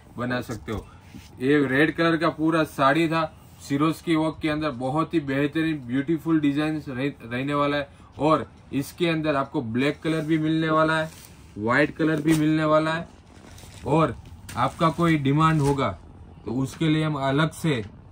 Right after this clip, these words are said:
ये one order अलग color भी आपको बना के दे सकते हैं। और हम क्या कि हमारा जो video पसंद आया हो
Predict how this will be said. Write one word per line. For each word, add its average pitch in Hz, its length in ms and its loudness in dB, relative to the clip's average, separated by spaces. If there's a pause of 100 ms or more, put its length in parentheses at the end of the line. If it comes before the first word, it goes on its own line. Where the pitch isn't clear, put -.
ये 143 140 0
one 160 340 2
order 139 380 0 (120)
अलग 139 280 0
color 143 220 0
भी 139 180 2
आपको 135 320 0
बना 127 440 -4
के 185 220 0
दे 123 400 -2
सकते 123 340 -4
हैं। 110 140 -2 (340)
और 139 160 4
हम 131 180 -2
क्या 151 240 2
कि 170 220 -2
हमारा 160 320 2
जो 156 180 -2
video 139 360 0
पसंद 170 380 -2
आया 165 220 4
हो 170 100 0